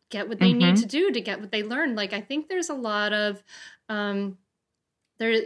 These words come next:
Speaker 1: there's a lot
Speaker 2: Yeah.
Speaker 1: of distrust that, that everything will be okay, and, and a lot of, like, inner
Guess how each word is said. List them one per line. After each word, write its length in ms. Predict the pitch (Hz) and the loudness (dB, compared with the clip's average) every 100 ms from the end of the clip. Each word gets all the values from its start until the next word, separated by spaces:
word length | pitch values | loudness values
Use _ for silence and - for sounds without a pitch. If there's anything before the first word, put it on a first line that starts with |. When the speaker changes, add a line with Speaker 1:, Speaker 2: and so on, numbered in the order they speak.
| 247 | 0
Speaker 1:
there's 240 | 233 233 | -2 -2
a 60 | 247 | -2
lot 220 | 220 208 | 0 4
Speaker 2:
Yeah. 100 | 165 | 2
Speaker 1:
of 260 | 165 190 185 | 2 -4 -4
distrust 800 | 269 - - 220 190 - - - - - - | -4 -4 -4 -4 -4 -6 -12 -14 -18 -16 0
that, 540 | 208 196 190 190 - | 2 4 2 0 -4
that 380 | 220 208 196 190 | -4 0 2 2
everything 420 | 226 214 220 226 | 0 -2 -2 -2
will 120 | 214 190 | -2 -2
be 180 | 202 | 0
okay, 540 | 196 185 - 208 196 180 | 0 -2 -6 -4 -2 -2
and, 180 | 175 180 | -4 -4
and 260 | 196 190 | -4 -2
a 40 | 196 | -2
lot 260 | 196 196 | 0 2
of, 180 | 202 185 | 0 -2
like, 280 | 190 180 - | -4 -4 -6
inner 360 | 226 208 202 | -4 0 0